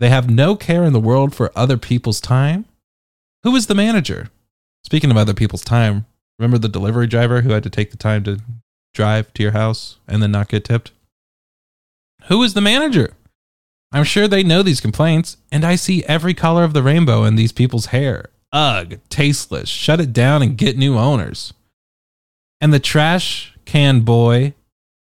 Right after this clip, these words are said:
have about six gang-related teardrop tattoos on his face and neck. Why? Gosh, I'm disgusted thinking about it. Okay,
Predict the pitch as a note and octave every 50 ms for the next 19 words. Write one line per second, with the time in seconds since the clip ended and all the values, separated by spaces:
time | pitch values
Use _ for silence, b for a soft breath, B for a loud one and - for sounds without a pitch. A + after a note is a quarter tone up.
0 | _ _ _ _ _ _ _ - - C3 C3+ C3+ C3 B2 B2+ A#2+ B2 A#2+ A#2 A2+
1 | A2+ - - - D3+ E3 - - - - B2 B2+ C#3 D3+ C#3+ C3+ C3 C3 C3 C3+
2 | C3+ A#2+ - - - C3+ C#3 C#3 C3 C3 B2 A#2 - - C3 B2 A2 - - -
3 | C3+ C3 B2+ B2 A#2+ A2+ G#2+ - - A#2 B2 B2+ - A#2+ G#2+ G#2+ G2+ A2 A#2 G2+
4 | E2 - _ _ - A2 G#2 A2+ B2 B2 D3+ F#3+ G#3 F3 B2+ G#2+ F2 - - -
5 | - _ _ _ _ _ _ _ _ _ _ _ _ - D3 E3 G3 F3 - D#3
6 | C3+ A#2+ A2 A2 G2+ - - - G2+ E2 - - G2 F#2+ - G#2+ G2+ - G2+ G2
7 | F#2+ F#2+ C#2+ B1+ B1 B1 - - _ - C#3 B2 G#2 - - - - - G#2 C#2+
8 | A#1 A1+ A1+ G#1+ G#1+ G#1+ G1+ A1 A#1+